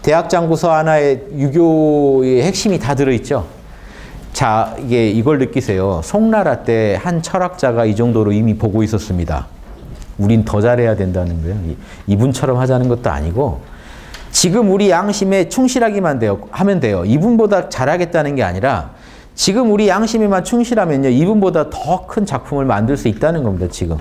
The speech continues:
왜? 그때나 지금이나 양심은 똑같으니까.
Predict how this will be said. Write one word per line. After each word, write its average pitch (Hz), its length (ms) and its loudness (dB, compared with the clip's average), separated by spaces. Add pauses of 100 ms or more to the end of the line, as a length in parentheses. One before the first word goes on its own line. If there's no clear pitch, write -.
왜? 139 240 0 (340)
그때나 135 440 0
지금이나 113 560 0
양심은 113 500 0
똑같으니까. 123 680 -4